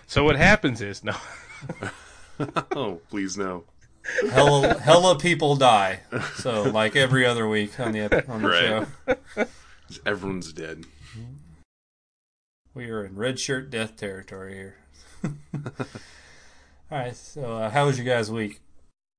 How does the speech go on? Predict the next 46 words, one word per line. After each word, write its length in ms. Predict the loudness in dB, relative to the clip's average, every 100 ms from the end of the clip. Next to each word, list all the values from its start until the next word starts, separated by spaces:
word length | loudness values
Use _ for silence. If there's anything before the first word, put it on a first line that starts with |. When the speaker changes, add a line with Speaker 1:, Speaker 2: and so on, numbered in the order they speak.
| _ _ _ _ _ _
Speaker 1:
Not 140 | -14 -12
too 80 |
bad. 360 | -8 -4 -4 -6 _ _ _ _ _ _ _ -12
It, 180 | -10
Speaker 2:
Yeah, 200 | -4 -2 -2
Speaker 1:
uh, 40 |
Speaker 2:
it 40 |
was 80 | -2
Speaker 1:
calmed 200 | -2 -2
Speaker 2:
pretty 40 | 0
Speaker 1:
down 140 | -2
Speaker 2:
good. 60 | -2
Speaker 1:
a 20 |
little 140 | -4
bit. 280 | -4 -4 -6
Still 200 | -6 -4
didn't 100 | -2 -4
get 80 |
a 20 | -4
lot 140 | -4
of 40 | -4
gaming 280 | -6 -6 -6
in, 140 | -8
but 80 | -10
it 60 |
calmed 260 | -8 -8 -6
down 140 | -6
a 40 | -6
little 160 | -8
bit. 240 | -10 -16 -18 _ _ _ _ _
Speaker 2:
Yeah. 360 | -12 -12 -14 -20 -20 _ _ _ _ _ _ _ _ -14 -14 _ _ -20 _ _ _ _
Speaker 3:
I 200 | -14 -12
put 220 | -8 -6 -4
in 160 | -6
about 280 | -6 -8 -8
fifty-five, 600 | -10 -10 -8 -4 -2 -4
fifty-six 440 | -8 -10 -10 -8
hours 320 | -4 -4 -6 -10
at 120 | -16
work 200 | -16 -18
this 200 | -18 -18
week. 200 | -18 -20 -20 -20 -20 -20 -20 _ -6
Speaker 1:
Man. 220 | -6 -6
Speaker 2:
Wow. 260 | -8 -10 -10 _ -18
Speaker 1:
Lucky 220 | -14 -10
you. 260 | -8 -8